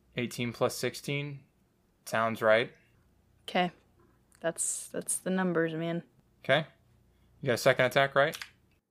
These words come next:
Speaker 2: Yep.
Speaker 1: He is mutilated now for the second one.
Speaker 2: Eight plus sixteen is twenty-four.
Speaker 1: Eight plus sixteen is twenty-four, yes.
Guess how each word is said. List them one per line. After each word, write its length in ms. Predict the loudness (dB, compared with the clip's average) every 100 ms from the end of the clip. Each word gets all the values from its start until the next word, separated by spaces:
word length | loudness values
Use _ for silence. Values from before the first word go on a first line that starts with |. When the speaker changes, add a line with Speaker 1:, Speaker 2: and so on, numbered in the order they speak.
| _ _ -4
Speaker 2:
Yep. 260 | 2 2 0 _ _ -20 _ _ _
Speaker 1:
He 160 | 0 2
is 220 | 2 0
mutilated 460 | -2 0 2 0 2
now 180 | 0 0
for 120 | -2
the 100 | -4
second 320 | -2 -2 -2
one. 160 | -6 -10 _ _ _ _ _
Speaker 2:
Eight 300 | 0 0 0 -6
plus 200 | -8 -8
sixteen 640 | -6 -6 -6 -4 -2 0
is 200 | -2 -8
twenty-four. 1200 | -6 -4 0 2 2 0 -2 -2 0 -4 -6 -10 _ _ _ _ _ _ _ _ _ _ _ _ _ _ -4
Speaker 1:
Eight 160 | -2 -2
plus 140 | -4
sixteen 340 | -2 -4 -2 -4
is 100 | -2
twenty-four, 520 | -2 -2 -2 -2 -2
yes. 340 | -4 -6 -10